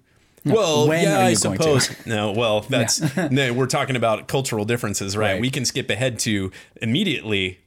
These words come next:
Speaker 2: "Well, have you talked to him?" "No." "When are
Speaker 1: When
Speaker 2: you
Speaker 1: are you
Speaker 2: going
Speaker 1: going
Speaker 2: to?"
Speaker 1: to? Yeah.
Speaker 2: When you don't have that relationship and it's like, "Have you talked to them?" "No, I haven't." It's like,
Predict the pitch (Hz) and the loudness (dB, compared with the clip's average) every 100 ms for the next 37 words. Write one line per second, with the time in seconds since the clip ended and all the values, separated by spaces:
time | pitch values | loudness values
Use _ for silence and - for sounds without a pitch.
0 | - 117 98 101 - - 120 107 123 123 | -6 -2 -2 -4 -12 -8 -6 -4 -2 -2
1 | 170 175 113 101 110 117 113 120 110 104 | -2 -2 -2 -2 -4 -6 -4 0 0 0
2 | 123 143 107 95 92 - - - - _ | 0 0 -2 -4 -6 -8 -16 -16 -20 _
3 | 110 131 123 110 127 147 117 113 110 98 | -2 0 0 0 -2 -2 -4 0 0 0
4 | 101 101 98 110 98 107 113 104 98 113 | -2 -2 -2 -2 -2 -2 0 -2 0 -2
5 | 101 120 113 113 113 160 180 160 117 110 | -2 -4 -4 -2 -2 -2 -2 0 0 0
6 | 107 131 101 - - 92 87 - | 0 -2 -4 -8 -8 -8 -8 -14